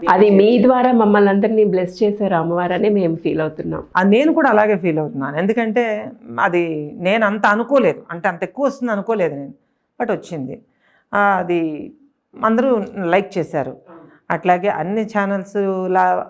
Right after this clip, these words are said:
Speaker 2: కాకుండా మనం కొంత డిఫరెంట్గా పోతున్నాం మొదటి నుంచి, ఇక మీద కూడా అలాగే డిఫరెంట్గా ముందుకు పోతాం. అట్లాగే మనకి సంబంధించినంత వరకు నేను డ్రాస్టిక్ చేంజ్ నాలోనే మీకు నేను అలాగే కనబడదలుచుకున్నాను. ఎందుకు అని అంటే మీకు ఏది ఇష్టమైతే నేను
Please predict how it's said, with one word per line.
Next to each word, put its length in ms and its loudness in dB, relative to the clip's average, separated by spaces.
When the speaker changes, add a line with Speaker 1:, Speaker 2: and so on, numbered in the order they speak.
Speaker 2:
కాకుండా 420 -2
మనం 300 -6
కొంత 260 -6
డిఫరెంట్గా 580 -4
పోతున్నాం 520 -6
మొదటి 280 -4
నుంచి, 280 -6
ఇక 100 0
మీద 220 2
కూడా 240 0
అలాగే 200 -2
డిఫరెంట్గా 460 -8
ముందుకు 260 -8
పోతాం. 360 -4
అట్లాగే 720 0
మనకి 400 2
సంబంధించినంత 840 -2
వరకు 640 -2
నేను 360 -2
డ్రాస్టిక్ 640 0
చేంజ్ 260 0
నాలోనే 460 0
మీకు 400 -6
నేను 360 -8
అలాగే 340 0
కనబడదలుచుకున్నాను. 920 -4
ఎందుకు 300 -6
అని 140 -8
అంటే 420 -6
మీకు 360 0
ఏది 260 2
ఇష్టమైతే 500 -4
నేను 320 -2